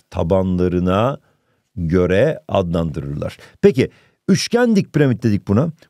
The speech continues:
Buna kare dik piramit diyoruz bu arada. Neden dik hepsi? Çünkü hepsinin tepe noktasından aşağı üçgenine çizdiğim, e, şek-, e, dik yükseklik dik olmak zorunda diyoruz. Buna da üçgen dik piramit diyoruz.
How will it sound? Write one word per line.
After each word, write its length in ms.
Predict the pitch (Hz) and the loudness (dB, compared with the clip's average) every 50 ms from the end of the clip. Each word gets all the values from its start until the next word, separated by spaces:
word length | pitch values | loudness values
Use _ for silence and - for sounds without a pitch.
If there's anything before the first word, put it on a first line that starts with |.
| _ | _
Buna 340 | - 113 165 214 226 208 143 - _ _ _ _ _ - | 0 2 4 4 4 2 0 -4 _ _ _ _ _ -4
kare 440 | - - 170 208 233 240 214 156 | 0 2 4 4 4 4 4 2
dik 220 | 143 147 - _ - | 0 -2 -2 _ 0
piramit 420 | 139 120 123 113 107 98 - _ | 2 2 2 2 0 0 -2 _
diyoruz 420 | - 104 98 92 90 87 78 80 87 | 0 0 0 2 0 -2 -2 0 2
bu 100 | 90 90 | 2 2
arada. 240 | 85 95 123 160 | 2 2 0 0
Neden 380 | 156 123 117 143 196 202 175 139 | 2 2 2 4 2 2 2 0
dik 160 | 117 - - | -2 -2 -2
hepsi? 340 | 120 101 - - - 180 120 - - - _ | -2 -2 -2 -2 -4 -4 -4 -4 -12 -20 _
Çünkü 320 | - - 170 160 - 117 90 | -4 -2 0 2 2 0 2
hepsinin 540 | 87 123 180 - - - 139 113 110 107 - - - _ _ _ - | 2 0 0 0 -2 -4 -4 -2 -4 -4 -6 -12 -20 _ _ _ -2
tepe 260 | - 131 - 185 202 | -2 -2 0 2 0
noktasından 600 | 196 180 - - 135 104 87 101 101 95 98 - - | 0 0 -2 -4 -6 -6 -4 -4 -2 -2 -4 -4 -4
aşağı 480 | - 127 123 - - - 175 156 139 - | -2 -2 -2 -2 -2 0 0 0 0 -2
üçgenine 480 | 143 117 - - - 160 151 143 123 | -4 -8 -8 -6 -4 -2 -2 -2 -2
çizdiğim, 600 | 101 - - 156 151 131 120 113 120 107 90 76 - - - _ _ _ - 90 90 98 - - - | -2 -4 -4 -4 -2 -2 0 0 0 0 0 -2 -6 -10 -20 _ _ _ -8 -4 -4 -4 -4 -2 0
e, 280 | 110 110 104 104 98 | 2 2 4 2 0
şek-, 380 | 92 - - 139 - - - 104 | 0 0 -2 -2 -2 -2 -2 -2
e, 180 | 95 92 95 | -2 0 2
dik 260 | 101 196 160 - - - | 2 2 2 0 -2 0
yükseklik 760 | 107 127 123 - - 156 143 - - 175 - - - - _ _ _ _ _ _ - 98 | 0 0 0 0 -2 -2 -2 -2 -2 -4 -4 -4 -6 -18 _ _ _ _ _ _ 0 2
dik 200 | 117 165 - - | 2 2 2 0
olmak 440 | - - 127 123 123 139 135 - - | -2 0 0 0 0 -2 -4 -4 -2
zorunda 400 | 110 110 107 104 101 104 101 95 | -2 0 0 0 -2 -2 0 2
diyoruz. 260 | 117 151 180 165 127 | 2 2 2 2 2
Buna 180 | 123 127 123 131 | 2 2 2 2
da 80 | 175 | 2
üçgen 500 | - - 135 - - - 165 160 151 139 | 0 -2 -4 -4 -2 0 0 2 2 2
dik 180 | 123 120 - - | 0 0 -2 0
piramit 260 | - 87 80 73 - | -2 -2 -2 -2 -6
diyoruz. 220 | - - 80 - | -10 -10 -12 -12